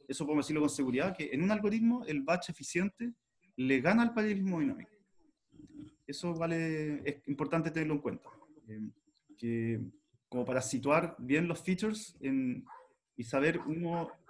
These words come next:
eh, qué es lo que quiere al final. ¿Ya? De todas maneras, sería interesante si el, durante el semestre, eh, podríamos programar todos un paralelismo dinámico. Yo creo que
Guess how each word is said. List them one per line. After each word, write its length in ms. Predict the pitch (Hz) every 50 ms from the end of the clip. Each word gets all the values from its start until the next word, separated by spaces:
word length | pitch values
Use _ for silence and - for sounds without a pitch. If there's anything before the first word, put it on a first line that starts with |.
| - - - _ - -
eh, 420 | 123 127 123 123 120 120 117 120 - - - - - - _ _ _ _ _ _ _ _ _ _ _ _ _
qué 80 | 160 160
es 40 |
lo 100 | 175 170
que 120 | 151 156 143
quiere 180 | 160 165 160
al 60 | 156 151
final. 340 | - 151 127 101 - - - - _ - - _ _ _ _ - - _ _ _ _ - _ _ _ _ _ - - - _ _
¿Ya? 280 | - 110 131 175 175 - _ _ _ _ _ _ _ _ _ _ _ _ _ _ _ _ _ _ _
De 100 | 131 131
todas 180 | 139 160 185
maneras, 400 | 190 190 185 190 202 220 208 208
sería 160 | - 175 170 175
interesante 520 | 170 175 160 151 - 160 151 156 156 190
si 320 | 180 - 180 175 175 170
el, 200 | 170 156 - - - - - - - 110 113 -
durante 340 | 143 131 135 147 143 143 151
el 40 | 143
semestre, 720 | - 139 135 151 151 - - - 180 170 - - _ _ _ - - - -
eh, 480 | 131 135 135 131 127 135 123 120 - - - _ _ _ _ _
podríamos 300 | - 131 135 151 160 156
programar 440 | 156 151 139 131 139 147 143 - -
todos 280 | 147 151 165 175 165
un 140 | 170 170 156
paralelismo 420 | - 160 156 156 160 160 160 160
dinámico. 340 | 160 156 160 151 127 98 101
Yo 100 | 98 104
creo 160 | 120 131 131
que 320 | 123 127 120 117 - -